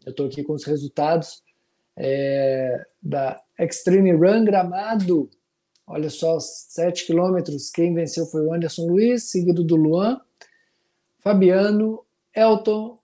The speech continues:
e o Joselli. Esses aí foram os campeões geral masculino sete K. No feminino, deixa eu achar aqui, é, no sete K tivemos a Stephanie, a Tatiana, a Sabrina, a Luciane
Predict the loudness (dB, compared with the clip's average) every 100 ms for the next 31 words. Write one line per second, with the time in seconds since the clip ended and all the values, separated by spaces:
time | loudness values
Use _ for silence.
0 | _ -6 -4 -4 -2 0 2 2 2 2
1 | 2 2 -2 -12 _ _ _ -20 -16 -10
2 | -6 -6 2 4 4 2 -2 -6 -4 -2
3 | 0 2 2 2 -2 -10 _ _ _ 0
4 | 4 4 4 2 0 -6 -8 -8 -6 -8
5 | -8 -8 -8 -8 -6 -6 -12 _ _ _
6 | _ _ _ _ -6 -2 0 2 2 0
7 | 0 -2 -8 _ -12 -4 -4 -4 -10 -10
8 | -8 -4 -4 -4 _ _ _ _ _ _
9 | _ _ _ -12 -10 -8 -6 -6 -4 -4
10 | -4 -2 2 2 0 0 4 4 2 -4
11 | _ _ _ -6 -2 -2 0 -2 -4 -4
12 | -4 -2 -4 -2 -4 -4 -2 -2 -4 -4
13 | -4 -2 -2 -2 -2 -2 -6 -12 _ _
14 | _ _ -6 -2 -2 -2 0 2 4 2
15 | 0